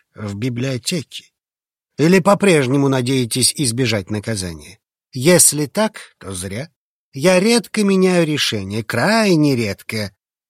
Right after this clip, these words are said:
Да и миссис Уитлоу одобрила вашу отработку,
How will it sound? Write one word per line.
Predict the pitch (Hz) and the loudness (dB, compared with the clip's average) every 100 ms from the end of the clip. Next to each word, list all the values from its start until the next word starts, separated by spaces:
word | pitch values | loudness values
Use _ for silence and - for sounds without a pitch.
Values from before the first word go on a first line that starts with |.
| _ - | _ -8
Да | 104 | -2
и | 120 | 0
миссис | 120 117 - 120 - | 2 2 2 2 0
Уитлоу | 113 226 - 135 120 - | 0 -2 -2 -2 -2 0
одобрила | 214 190 156 147 165 190 196 | 0 2 2 2 2 0 0
вашу | 185 170 190 | 0 -2 -4
отработку, | 180 175 - 175 170 180 - - 180 | -4 -6 -2 -4 -2 -4 -4 -4 -2